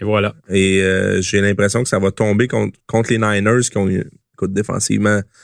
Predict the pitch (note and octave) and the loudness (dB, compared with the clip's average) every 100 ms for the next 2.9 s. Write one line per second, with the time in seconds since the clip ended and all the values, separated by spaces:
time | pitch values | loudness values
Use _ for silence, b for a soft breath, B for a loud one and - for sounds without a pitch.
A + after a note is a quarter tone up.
0 | b - F#2 G2 G#2+ A2+ - A2 A2 A#2 | b -6 2 4 4 2 0 0 0 0
1 | A2+ G#2 G2 G2+ G2 A#2 F#2+ - G#2+ G#2 | 0 0 0 -4 -2 0 0 0 0 0
2 | G2+ G2+ G2 G#2+ - G2 - - C#3 | 2 -2 0 -2 -2 -2 -2 0 -2